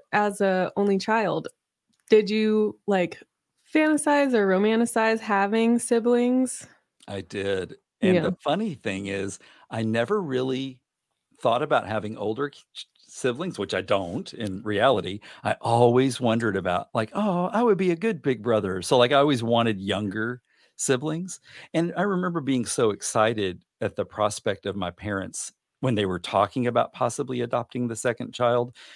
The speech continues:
Speaker 2: you know, right before my, they found out that sh-, my mom was sick. Um, I remember thinking, "Oh, that would be so cool. I would be such a great, you know, big brother." And, um, in reality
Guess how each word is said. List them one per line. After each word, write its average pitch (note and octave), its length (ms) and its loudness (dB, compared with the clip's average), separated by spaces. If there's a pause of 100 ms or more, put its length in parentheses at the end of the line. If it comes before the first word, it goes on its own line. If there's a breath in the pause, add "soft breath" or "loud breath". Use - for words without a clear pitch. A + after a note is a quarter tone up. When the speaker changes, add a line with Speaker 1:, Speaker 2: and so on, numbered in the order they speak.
(480 loud breath)
Speaker 2:
you A2+ 100 0
know, G2 80 0
right F#2 220 0
before F#2 280 -6 (200)
my, F#2 160 -6 (200)
they E2+ 160 -6 (100)
found E2+ 200 -4
out E2+ 160 -4
that E2+ 140 -12
sh-, - 140 -14
my F2 120 -8
mom E2+ 200 -6
was E2+ 120 -8
sick. A2+ 320 -4 (460 loud breath)
Um, G2 340 -2 (120)
I G#2 80 -4
remember G#2 300 0
thinking, A2 280 -2
"Oh, C3+ 200 2
that B2+ 140 2
would A#2+ 140 -2
be C3+ 80 2
so A#2+ 240 0
cool. C#3 460 2
I B2 60 4
would C3 160 -2
be A#2+ 80 -6
such C3 240 -6
a A#2 60 -4
great, A2+ 280 -2 (220)
you A2+ 100 -2
know, A2 100 0
big G2+ 240 -4
brother." G2+ 460 0
And, F2+ 240 -6 (560 loud breath)
um, G2 340 -4
in A2+ 120 0
reality C3 760 0